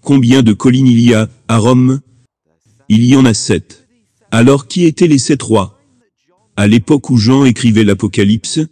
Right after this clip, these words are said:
il y a eu sept empereurs de Rome. Qui étaient ces empereurs ? Eh bien, il y a eu Jules César, César Auguste,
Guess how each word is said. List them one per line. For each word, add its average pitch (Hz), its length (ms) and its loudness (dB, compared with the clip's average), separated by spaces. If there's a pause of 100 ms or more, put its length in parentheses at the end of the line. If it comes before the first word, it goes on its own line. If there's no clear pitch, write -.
(160)
il 110 160 0
y 110 100 2
a 110 40 4
eu 113 100 2
sept 160 280 -2
empereurs 127 340 0
de 101 80 0
Rome. 73 480 -6 (760)
Qui 180 140 -2
étaient 175 220 0
ces 156 240 0
empereurs ? 113 560 -4 (480)
Eh 110 120 2
bien, 101 440 -2 (200)
il 110 140 0
y 107 100 2
a 107 40 2
eu 110 120 2
Jules 117 220 -2
César, 85 680 -4 (160)
César 113 480 0
Auguste, 98 540 -4